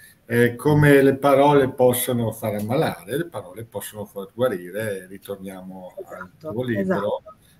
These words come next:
Speaker 1: Eh, cosa ci dici dei mantra?
Speaker 2: Allora, i mantra di fatto, eh, sono utilissimi, sono, sono, abbiamo parlato prima delle, dell'esempio di Muktananda,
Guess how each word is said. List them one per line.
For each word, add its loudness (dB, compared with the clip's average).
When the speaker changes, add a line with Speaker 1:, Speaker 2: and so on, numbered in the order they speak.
Speaker 1:
Eh, 4
cosa -2
ci -6
dici 0
dei 0
mantra? -6
Speaker 2:
Allora, 2
i 4
mantra 2
di -2
fatto, 2
eh, 2
sono 2
utilissimi, -4
sono, -8
sono, -10
abbiamo -8
parlato -2
prima 0
delle, -4
dell'esempio -4
di -12
Muktananda, -2